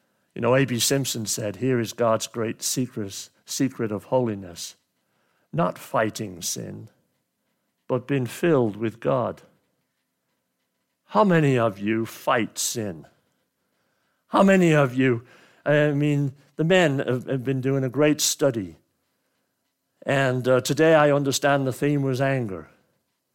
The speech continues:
on dealing with anger. And we can walk out of that study as men and think, "Well, I got a handle on that now."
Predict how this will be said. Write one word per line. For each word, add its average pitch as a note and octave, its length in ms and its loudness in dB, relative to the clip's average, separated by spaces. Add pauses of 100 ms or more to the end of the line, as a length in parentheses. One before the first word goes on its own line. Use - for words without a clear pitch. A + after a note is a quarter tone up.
(240)
on A#2 140 0
dealing D3+ 300 2
with C#3 140 0
anger. G#2+ 460 -4 (800)
And D#3+ 160 2
we G3+ 100 6
can F#3 160 2
walk G#3+ 260 6
out G3 160 6
of F3+ 60 2
that E3+ 220 2
study F3 400 2
as D3 160 0
men F3 220 2
and D3 120 -2
think, E3+ 180 -2
"Well, D#3 120 2
I B3 180 6
got G#3+ 220 6
a F3 100 2
handle F#3+ 400 4
on C#3 160 2
that B2+ 240 -4
now." E3 360 -2